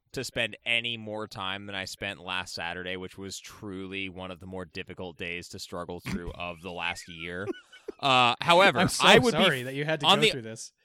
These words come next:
Speaker 1: on the other end, <laughs> now, here, where we sit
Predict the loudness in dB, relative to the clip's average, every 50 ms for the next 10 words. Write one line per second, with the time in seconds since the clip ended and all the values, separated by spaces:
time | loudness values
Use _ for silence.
0 | _ _ 2 2 4 4 4 2 2 6 6 6 8 8 6 6 6 6 6 4
1 | 2 0 -4 -12 -14 -16 _ -4 2 4 4 6 4 4 2 0 -4 -6 -10 _
2 | _ _ -18 -12 -8 -4 -2 -2 -2 -2 -2 -6 -8 -10 -8 -6 -6 -4 -4 -4
3 | -4 -4 -4 -2 -2 -2 -2 -4